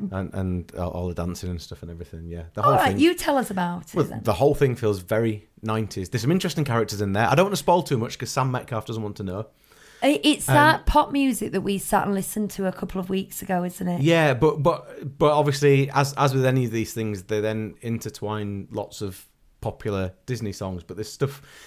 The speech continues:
Speaker 1: in there that maybe you wouldn't normally hear, and there's characters there that, that aren't your stock characters as well. So
Speaker 2: Mm.
Speaker 1: there's, there's some in-, there's some s-, interesting stuff going on, but basically they get into the middle and there's a, they,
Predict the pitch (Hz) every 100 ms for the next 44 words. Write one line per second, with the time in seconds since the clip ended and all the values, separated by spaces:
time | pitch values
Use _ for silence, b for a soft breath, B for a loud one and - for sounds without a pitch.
0 | B 120 120 120 117 120 120 123 135 131
1 | - 131 143 160 131 87 78 92 90 92
2 | b b 107 120 - 139 147 143 120 113
3 | 117 110 113 110 - _ _ 127 104 -
4 | - 110 107 - 107 - 110 - 107 110
5 | - 95 95 98 92 80 - _ _ -
6 | 104 98 104 107 - 131 - 185 185 -
7 | 220 226 269 - 240 233 233 - 214 202
8 | 143 - 104 92 98 117 B B B B
9 | B - 143 120 160 180 143 131 76 101
10 | 120 151 147 143 131 113 98 98 101 98
11 | 107 104 110 - 110 107 104